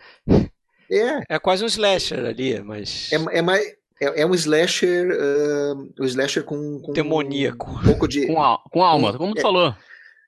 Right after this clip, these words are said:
Speaker 1: é um slasher com alma e com uns, uns, uns comprimidos pra ficar mais fortão ali, é isso que
Speaker 2: Isso.
Speaker 1: acontece.
Speaker 3: Um esteroide.
Speaker 1: E aí eles matam os esteroides, eles matam essa criança, e o pai, que é o Lance Henriksen, que o, e, e a gente tem uma introdução que mostra o Lance Henriksen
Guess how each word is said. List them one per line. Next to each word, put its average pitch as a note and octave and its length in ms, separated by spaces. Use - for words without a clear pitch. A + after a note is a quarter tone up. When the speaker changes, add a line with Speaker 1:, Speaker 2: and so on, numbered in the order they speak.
Speaker 1:
é D#3+ 60
um E3 40
slasher F3+ 340
com E3 180
alma F3+ 240
e F#3 40
com F3+ 140
uns, F3 680
uns, C3+ 640
uns B2 140
comprimidos C#3 460
pra B2+ 100
ficar - 220
mais B2+ 160
fortão A#2 440
ali, G#2 160
é G#2+ 60
isso A#2 220
que B2+ 60
Speaker 2:
Isso. B2 140
Speaker 1:
acontece. - 480
Speaker 3:
Um B2 60
esteroide. A#2+ 340
Speaker 1:
E C3 40
aí C#3 80
eles F3 180
matam D3 520
os A#2+ 160
esteroides, A2+ 540
eles A#2 140
matam B2 300
essa - 140
criança, A2+ 500
e A#2+ 240
o A#2 80
pai, A#2+ 260
que B2+ 80
é A2 40
o G#2 40
Lance A2+ 200
Henriksen, C3 480
que C#3 100
o, C3 140
e, A#2 380
e A2+ 60
a A2 60
gente A#2+ 160
tem B2+ 120
uma B2+ 80
introdução B2 400
que B2 100
mostra A#2+ 340
o A2 140
Lance A#2+ 280
Henriksen A2+ 380